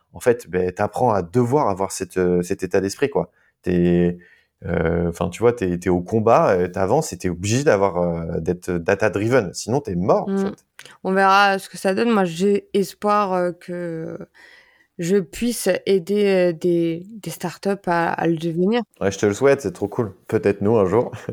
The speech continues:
Speaker 1: <laughs>
Speaker 2: Moi, je pense que vous êtes déjà beaucoup data-driven, tu vois, et que ça se passe plutôt bien pour vous. Mais il y en a plein qui sont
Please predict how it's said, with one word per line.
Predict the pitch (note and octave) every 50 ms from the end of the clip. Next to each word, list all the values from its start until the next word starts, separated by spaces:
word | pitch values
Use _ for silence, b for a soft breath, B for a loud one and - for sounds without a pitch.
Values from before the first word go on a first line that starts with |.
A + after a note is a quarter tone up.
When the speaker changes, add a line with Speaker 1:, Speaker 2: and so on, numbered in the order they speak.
| G2+ - -
Speaker 1:
<laughs> | - G#2 G2+ - - _ _ _ - _ _ - _ - - - - - - - _ _ -
Speaker 2:
Moi, | - C4
je | C#4+ -
pense | - D#4 C#4 -
que | - B3
vous | A3+ G#3+
êtes | G#3+ G#3 F#3
déjà | F3+ F#3 A3 A3 G#3
beaucoup | G3 F#3 E3 - B3 C4 C4 A#3 - - B3 B3
data-driven, | F#3+ G#3+ G#3 G#3 - G#3 G3+ G3 G3+ G3 G3 F#3+ F#3 F#3+ F#3+ F#3 F3+
tu | - - F#3
vois, | F3+ F3+ F3+ F3+ F3+ -
et | - F#3+ F3
que | - -
ça | - F#3+
se | F3 -
passe | - F#3 F3 - _ _ _ _ _ _ -
plutôt | B3+ C4 - - C#4+ C4+ B3+ B3 G#3+
bien | F#3 G3+ A3 A3+ A3
pour | G#3 - G#3+ G3+ F#3+
vous. | F3+ F#3 G#3 A#3 C4+ _ B B B B B B B B B B -
Mais | F3+ F3+ F3+ F3+ F3+ F3+ F3+
il | F3
y | F3+
en | F3+ F3
a | F3
plein | E3+ F3 G3 G#3 G#3+ G3
qui | - F3+
sont | D#3+ - F#3 F3+ F3+